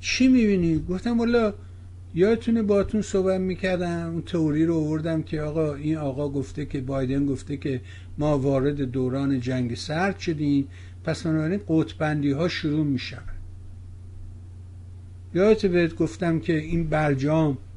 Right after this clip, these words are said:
تحت هیچ شرایطی شکل نخواهد گرفت، این یه بار اتفاق افتاد، اونو آقای پاره کرد، ریخت دور،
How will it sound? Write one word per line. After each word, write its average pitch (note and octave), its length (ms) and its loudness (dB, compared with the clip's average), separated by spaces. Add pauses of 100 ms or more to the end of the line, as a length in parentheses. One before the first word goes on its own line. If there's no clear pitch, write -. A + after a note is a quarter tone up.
(160)
تحت D#3+ 280 -2
هیچ E3+ 320 2
شرایطی C#3+ 680 2
شکل D3+ 360 -2
نخواهد D3 580 -2
گرفت، B2+ 380 -2 (460)
این E3+ 180 0
یه D#3+ 280 6
بار C#3 420 2
اتفاق B2+ 540 -4
افتاد، A2+ 420 -6 (1000)
اونو D#3 180 4
آقای C#3+ 340 2
پاره D3 420 2
کرد، D#3+ 300 2
ریخت - 280 -4
دور، D3+ 300 2